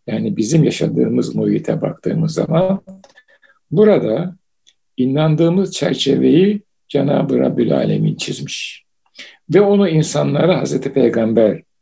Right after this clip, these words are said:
sallallahu aleyhi ve sellem talim etmiş. Sonra onun varisleri var. Ulema ve meşayih hazaratı.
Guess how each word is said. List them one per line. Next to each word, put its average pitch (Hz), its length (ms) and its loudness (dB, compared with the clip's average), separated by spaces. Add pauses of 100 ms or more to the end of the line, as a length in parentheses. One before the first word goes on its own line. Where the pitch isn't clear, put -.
(360)
sallallahu 110 800 -2
aleyhi - 360 -4
ve - 80 -4
sellem - 460 -2
talim - 460 -4
etmiş. - 540 -10 (340)
Sonra 214 580 2 (580)
onun 170 320 2
varisleri 120 680 0
var. 87 320 -4 (920)
Ulema 123 560 -2
ve 117 60 -2
meşayih 110 600 -2
hazaratı. 87 720 -6